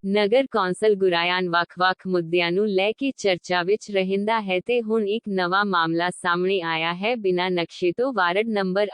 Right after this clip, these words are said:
ਅੱਠ ਵਿੱਚ ਮਕਾਨਾਂ ਦੀ ਉਸਾਰੀ ਹੋ ਰਹੀ ਹੈ। ਇਸ ਸੰਬੰਧੀ ਇੱਕ ਲਿਖਤੀ ਸ਼ਿਕਾਇਤ ਅਸ਼ੋਕ ਰੱਤੂ ਵੱਲੋਂ ਕਾਰਜ ਸਾਧਕ ਅਫਸਰ ਗੁਰਾਇਆਂ ਨੂੰ ਦਿੱਤੀ ਗਈ। ਅਸ਼ੋਕ ਰੱਤੂ ਨੇ ਦੱਸਿਆ ਕਿ ਵਾਰਡ ਨੰਬਰ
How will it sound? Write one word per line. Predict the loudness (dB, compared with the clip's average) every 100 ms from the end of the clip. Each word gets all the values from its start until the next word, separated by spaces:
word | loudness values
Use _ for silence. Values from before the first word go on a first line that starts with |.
| -4
ਅੱਠ | -4
ਵਿੱਚ | -2 -2 0
ਮਕਾਨਾਂ | -2 0 0 0 0
ਦੀ | 0
ਉਸਾਰੀ | 0 0 0 2 0
ਹੋ | 0
ਰਹੀ | 0 -2 -2 -2
ਹੈ। | -4 -8 _ _ _ _ _ _ _ _
ਇਸ | -2 -2 0
ਸੰਬੰਧੀ | -2 0 2 0 -2
ਇੱਕ | -4 -4
ਲਿਖਤੀ | 0 0 0 -4
ਸ਼ਿਕਾਇਤ | -2 -2 0 0 0 -2 -4
ਅਸ਼ੋਕ | -4 2 2 2
ਰੱਤੂ | 0 0 2 2
ਵੱਲੋਂ | 2 0 0
ਕਾਰਜ | 0 0 0
ਸਾਧਕ | -4 -2 -2 0 -2 -2 -6
ਅਫਸਰ | -2 -2 0
ਗੁਰਾਇਆਂ | 2 2 2 0 0
ਨੂੰ | 0
ਦਿੱਤੀ | 0 0 -2 0
ਗਈ। | 0 -2 -6 _ _ _ _ _ _ _ _ -2
ਅਸ਼ੋਕ | -2 0 0 2
ਰੱਤੂ | 0 -2 0 2
ਨੇ | 2 2
ਦੱਸਿਆ | 0 -2 -2 -2
ਕਿ | 0 0
ਵਾਰਡ | 2 2 2 0
ਨੰਬਰ | 0 0 0 -2